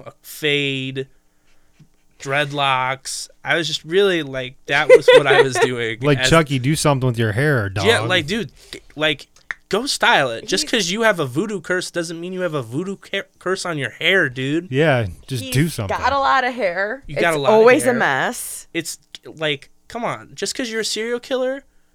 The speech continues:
Speaker 1: doesn't mean you don't have to look like, you don't have to look like that. You can look fresh to death while you're stabbing people to death.
Speaker 2: <laughs>
Speaker 3: Oh, see, that's another thing I wanted to mention, too. Talking about the serial killer,
Speaker 2: <laughs>
Speaker 3: Charles Lee Ray.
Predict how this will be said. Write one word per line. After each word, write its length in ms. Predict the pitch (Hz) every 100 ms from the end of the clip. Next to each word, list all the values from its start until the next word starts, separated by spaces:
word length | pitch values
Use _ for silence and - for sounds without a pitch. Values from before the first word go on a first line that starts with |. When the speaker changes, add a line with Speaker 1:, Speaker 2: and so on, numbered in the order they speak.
| _
Speaker 1:
doesn't 240 | 170 175 180
mean 420 | 185 175 175 160 - _ - _
you 80 | 180
don't 140 | 208 214
have 160 | 214
to 100 | -
look 220 | 185 180 -
like, 340 | 156 143 -
you 80 | 165
don't 100 | 208
have 100 | 226
to 80 | 208
look 240 | 196 -
like 180 | 151 123
that. 200 | 107 71
You 100 | -
can 160 | - 196
look 260 | 190 202 -
fresh 440 | - 170 196 -
to 80 | 185
death 480 | 180 262 190 - - - _ -
while 180 | 165
you're 160 | 214 240
stabbing 560 | - - 247 359 226 151
people 360 | 139 - 110
to 160 | - 117
death. 360 | 117 - - -
Speaker 2:
<laughs> 460 | - - - - - -
Speaker 3:
Oh, 120 | 202
see, 220 | 196 - 196
that's 300 | 208 220 220
another 160 | 185
thing 100 | 175
I 60 | 151
wanted 220 | 147 143
to 40 |
mention, 340 | 143 143 - 131
too. 360 | - 139 104 - - - - -
Talking 320 | - 170 180 190
about 80 |
the 80 | 151
serial 420 | - 180 175 151
killer, 480 | 135 147 127 117 110 - - - - -
Speaker 2:
<laughs> 440 | - - - -
Speaker 3:
Charles 520 | - 170 165 165 143 131
Lee 300 | 156 147 131 117
Ray. 440 | 123 135 95 87